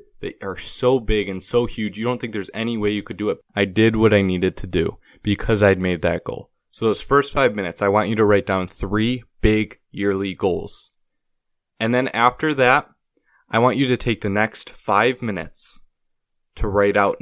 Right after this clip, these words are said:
the next month's goal that you're, what you're going to have to do during that month to get you closer to what you want. And I'm gonna use the dynamic I'm using for a podcast just because it's what I'm working on now.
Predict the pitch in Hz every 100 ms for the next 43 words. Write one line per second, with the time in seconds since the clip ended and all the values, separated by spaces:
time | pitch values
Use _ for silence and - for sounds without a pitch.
0 | 98 95 90 90 113 - - 113 123 123
1 | - 117 107 92 85 - 98 92 95 107
2 | 98 101 113 131 127 131 131 117 123 107
3 | 113 110 117 107 104 98 - 104 117 131
4 | 135 135 101 117 98 - - 101 - 117
5 | 110 104 - - 107 104 - 117 107 -
6 | 107 95 95 - 98 90 85 87 87 -
7 | _ _ _ _ - 107 135 147 147 131
8 | 123 120 110 107 101 104 101 95 104 -
9 | 98 - - 107 110 123 123 - 92 -
10 | 98 95 87 - 95 98 101 101 95 101
11 | 95 92 92 -